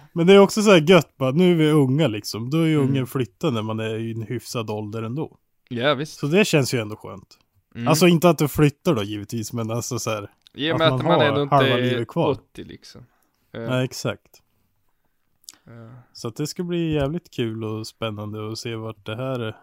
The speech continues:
Speaker 1: tar vägen.
Speaker 2: Ja, ja, det blir kul.
Speaker 1: Så jag sa ju det till Bella idag, att du kommer ju helt enkelt få följa med till Östersund. Och kom med ungen när vi är i Östersund, då får du ju föda i Östersund där jag har varit född.
Speaker 2: Är du född i Östersund?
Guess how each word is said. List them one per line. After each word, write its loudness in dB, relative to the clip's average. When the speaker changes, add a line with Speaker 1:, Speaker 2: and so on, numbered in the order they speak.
Speaker 1:
tar -2
vägen. -10
Speaker 2:
Ja, -8
ja, -20
det -20
blir -14
kul. -20
Speaker 1:
Så -2
jag 0
sa 2
ju 2
det -4
till -4
Bella -2
idag, -4
att -8
du -8
kommer -4
ju 0
helt -2
enkelt -4
få -12
följa -2
med -2
till -4
Östersund. -4
Och -10
kom 0
med 0
ungen -2
när -4
vi -4
är -2
i -4
Östersund, -6
då -8
får -4
du 0
ju -2
föda -4
i -4
Östersund -6
där -4
jag -4
har -2
varit -8
född. -14
Speaker 2:
Är -6
du -8
född -8
i -4
Östersund? -12